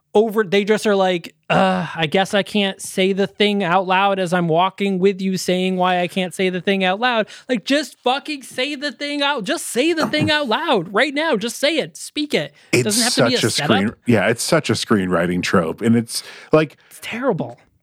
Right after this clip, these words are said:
Speaker 2: A trope doesn't always mean a bad thing. Like,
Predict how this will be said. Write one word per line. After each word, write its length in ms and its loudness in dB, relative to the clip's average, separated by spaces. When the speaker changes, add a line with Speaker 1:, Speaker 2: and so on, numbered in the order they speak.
Speaker 2:
A 60 2
trope 520 0
doesn't 260 2
always 340 2
mean 140 4
a 80 0
bad 340 0
thing. 380 -6
Like, 340 0